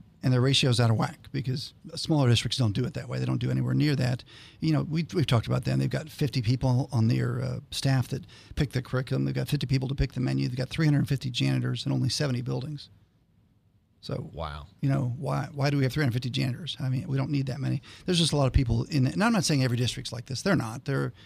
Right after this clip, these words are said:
Speaker 1: many districts are run much more lean
Speaker 2: It's just,
Speaker 1: and
Speaker 2: you know,
Speaker 1: more
Speaker 2: the,
Speaker 1: efficiently, shall we
Speaker 2: the
Speaker 1: say.
Speaker 2: Tulsa, Tulsa public school system was just a good example of a bad example.
Speaker 1: Well, and,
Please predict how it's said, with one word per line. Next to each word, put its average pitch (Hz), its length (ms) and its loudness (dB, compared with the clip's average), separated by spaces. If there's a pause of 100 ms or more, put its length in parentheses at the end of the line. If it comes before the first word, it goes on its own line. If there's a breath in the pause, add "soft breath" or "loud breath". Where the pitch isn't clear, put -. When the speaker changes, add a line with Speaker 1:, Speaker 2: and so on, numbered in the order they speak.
(220 loud breath)
Speaker 1:
many 151 160 6
districts 131 340 2
are 127 60 4
run 123 380 4
much 120 240 2
more 127 160 4
lean 117 400 2 (100)
Speaker 2:
It's 147 200 -2
just, 135 160 0
Speaker 1:
and 117 140 2
Speaker 2:
you 127 120 0
know, 110 100 4
Speaker 1:
more 139 120 8
Speaker 2:
the, 120 40 6
Speaker 1:
efficiently, 131 420 2
shall 123 200 -6
we 123 80 -6
Speaker 2:
the 123 100 -4
Speaker 1:
say. 135 60 -6
Speaker 2:
Tulsa, 175 320 0 (200)
Tulsa 156 220 -4
public 104 280 -4
school 95 440 -4
system - 320 -6
was 82 140 -2
just 92 160 -4
a 87 40 -6
good 95 160 -2
example 85 440 -2
of 71 80 -6
a 73 60 -6
bad 76 220 -6
example. 71 480 -12 (540 soft breath)
Speaker 1:
Well, - 260 0
and, 170 460 4